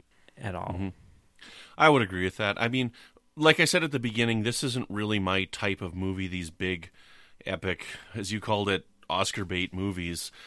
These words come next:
Speaker 2: right? There's not really my kind of thing, and based on what I watched here, like, I think this movie could be cut in half and be much better. Like, you could cut a significant portion of this film out and make a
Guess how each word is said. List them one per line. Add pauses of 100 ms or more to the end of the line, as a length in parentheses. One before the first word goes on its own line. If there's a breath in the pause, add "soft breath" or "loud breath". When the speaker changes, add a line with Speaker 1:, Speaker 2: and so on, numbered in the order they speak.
(240 loud breath)
Speaker 2:
right?
There's
not
really
my
kind
of
thing,
and (560 loud breath)
based
on
what
I
watched
here,
like, (720)
I
think
this
movie
could
be
cut
in
half
and
be
much
better.
Like, (320 loud breath)
you
could
cut
a
significant
portion
of
this
film
out
and
make
a